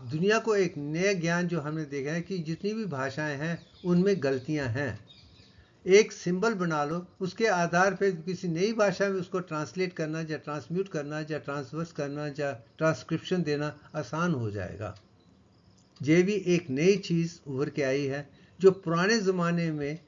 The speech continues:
देवी देवता की थी, मगर वो मानव की तरफ से, जानवरों की तरफ से, पक्षियों की तरफ से और परिंदों की तरफ से और प्लांट के तरीके से बनाई गई थी। हम वृक्ष वगैरह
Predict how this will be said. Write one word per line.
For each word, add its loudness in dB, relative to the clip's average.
देवी 2
देवता 4
की -4
थी, 0
मगर 2
वो 2
मानव 0
की -4
तरफ -4
से, -4
जानवरों 0
की -4
तरफ -4
से, -4
पक्षियों 0
की -4
तरफ -6
से -4
और 2
परिंदों 0
की -4
तरफ -4
से -4
और 4
प्लांट 0
के -2
तरीके -8
से -2
बनाई -2
गई -6
थी। -10
हम 0
वृक्ष 2
वगैरह 2